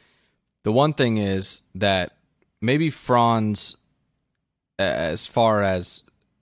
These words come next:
well, so I'll say this. Franz, his abilities might be a blessing and a curse to him.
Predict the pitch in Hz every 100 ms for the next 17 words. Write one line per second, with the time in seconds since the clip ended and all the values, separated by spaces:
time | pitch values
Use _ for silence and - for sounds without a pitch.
0 | _ _ _ _ 123 117 - - - -
1 | 135 139 - 120 98 - - _ _ _
2 | _ _ - 147 165 185 151 - _ _
3 | _ _ _ _ _ _ _ _ - 135
4 | 135 135 120 110 107 101 92 85 - -
5 | _ 113 104 104 104 95 85 90 95 90
6 | - 98 87 78 71 - 87 - - -
7 | _ - 107 92 58 -